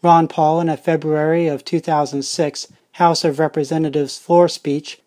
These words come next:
The End of Dollar Hegemony, noted the following. In two thousand one, Venezuela's ambassador to Russia spoke of Venezuela switching to the euro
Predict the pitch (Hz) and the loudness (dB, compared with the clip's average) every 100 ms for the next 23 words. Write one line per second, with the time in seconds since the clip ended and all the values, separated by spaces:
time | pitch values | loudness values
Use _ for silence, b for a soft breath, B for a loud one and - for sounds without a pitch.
0 | _ 170 147 175 160 147 139 156 147 135 | _ -4 0 0 2 0 2 2 2 -2
1 | 143 139 180 151 131 135 - _ - 180 | -2 -2 -2 -2 -4 -8 -12 _ 2 4
2 | 156 139 139 - 156 160 131 127 120 _ | 4 0 -4 2 4 4 0 -8 -14 _
3 | _ _ _ - 151 - 190 175 156 147 | _ _ _ -6 -4 0 0 4 2 2
4 | 147 135 143 135 139 _ _ - 185 190 | -4 -4 -4 -6 -10 _ _ -2 0 0
5 | - 165 165 175 160 135 143 147 147 165 | 0 0 2 0 0 -4 -2 -4 -4 -4
6 | 165 170 151 147 - 143 135 - _ _ | -2 -2 -2 -4 -6 -10 -12 -14 _ _
7 | - - 185 196 170 139 165 180 - 160 | -12 2 4 4 0 -2 -2 -2 -2 0
8 | 170 170 - 170 160 147 143 139 170 160 | 0 0 -2 -4 -4 -4 -6 -4 -4 -2
9 | 156 185 185 139 123 | 0 2 2 0 -6